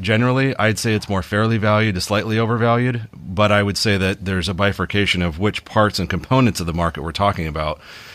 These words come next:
If you look at the S and P five hundred, we can look at certain technology sectors and certain things that were really frothy in two thousand and twenty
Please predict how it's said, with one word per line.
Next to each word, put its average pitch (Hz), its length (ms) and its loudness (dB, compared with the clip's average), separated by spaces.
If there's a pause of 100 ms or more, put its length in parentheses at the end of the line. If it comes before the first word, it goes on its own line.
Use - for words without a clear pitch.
(120)
If - 80 -16
you 101 60 2
look 104 160 4
at 98 40 2
the 92 140 4
S 87 140 2
and 87 80 -2
P 95 80 0
five 90 220 0
hundred, 98 420 2 (400)
we 92 100 -2
can 98 160 0
look 92 160 0
at 85 80 -2
certain 87 220 -2
technology 98 580 2
sectors 92 480 0
and 85 80 -2
certain 92 240 0
things 85 300 0
that 80 180 -2
were 98 100 0
really 98 260 2
frothy 90 440 0
in 82 80 0
two 87 140 -4
thousand 85 340 0
and 78 100 -4
twenty 104 440 4